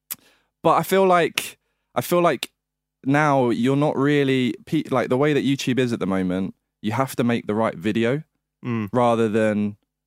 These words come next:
Speaker 1: people coming back to watch your content week in, week out. I think if you're David Dobrik,
Speaker 2: Yeah.
Speaker 1: people cut.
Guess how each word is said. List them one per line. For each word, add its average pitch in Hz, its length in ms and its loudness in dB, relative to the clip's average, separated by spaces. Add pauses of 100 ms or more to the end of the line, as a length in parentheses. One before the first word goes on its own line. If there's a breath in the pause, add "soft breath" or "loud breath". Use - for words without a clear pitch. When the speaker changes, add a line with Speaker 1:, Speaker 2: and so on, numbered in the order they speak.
(840)
Speaker 1:
people 120 240 0
coming 113 280 2
back 104 220 0
to - 80 -4
watch - 220 -2
your 104 100 0
content 101 480 -2
week 104 240 -2
in, 101 100 0
week 98 220 -4
out. 87 200 -2 (200)
I 135 80 2
think 185 120 2
if 170 100 -2
you're 156 100 2
David 139 300 0
Dobrik, 117 560 -2
Speaker 2:
Yeah. 107 280 -2 (560)
Speaker 1:
people 117 260 0
cut. 113 240 0